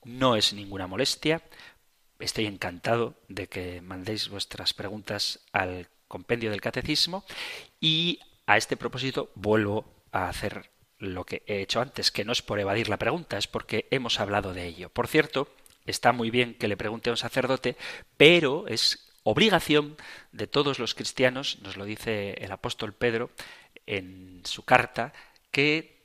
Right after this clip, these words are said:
sepamos dar razón de nuestra esperanza a todo aquel que nos la pida.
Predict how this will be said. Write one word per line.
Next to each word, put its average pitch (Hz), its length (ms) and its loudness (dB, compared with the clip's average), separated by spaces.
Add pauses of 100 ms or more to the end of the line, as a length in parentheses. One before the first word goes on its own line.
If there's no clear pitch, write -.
(160)
sepamos 139 460 2
dar - 260 2
razón 151 460 2
de 127 140 -6
nuestra 117 240 -4
esperanza 120 640 0
a 104 100 0
todo 127 320 -4
aquel 127 280 -4
que 110 140 -8
nos 127 200 -4
la 110 120 -2
pida. 170 300 2